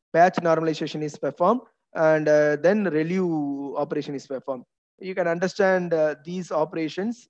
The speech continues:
in this, uh, uh, demo, uh,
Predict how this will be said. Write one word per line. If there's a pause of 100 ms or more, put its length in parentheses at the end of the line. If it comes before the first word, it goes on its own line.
(120)
in
this,
uh, (340)
uh, (720)
demo,
uh,